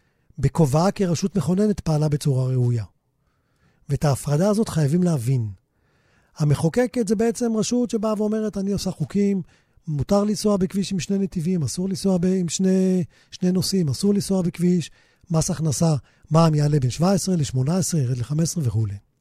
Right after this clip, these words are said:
רשות מכוננת זה הרשות שבאה ואומרת, "בוא, אנחנו רוצים לקבוע איך יראו כללי המשחק.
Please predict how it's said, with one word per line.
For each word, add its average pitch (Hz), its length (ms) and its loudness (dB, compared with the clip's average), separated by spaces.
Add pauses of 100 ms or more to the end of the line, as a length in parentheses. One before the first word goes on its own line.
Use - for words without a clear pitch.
(680)
רשות 180 320 0
מכוננת 156 640 0 (400)
זה 147 120 2
הרשות 143 300 0
שבאה 165 260 2
ואומרת, 165 420 0 (120)
"בוא, 160 260 6
אנחנו 156 260 -4
רוצים 196 420 0 (480)
לקבוע 165 300 0
איך 180 120 -2
יראו 202 260 2
כללי 196 260 -2
המשחק. 190 480 -4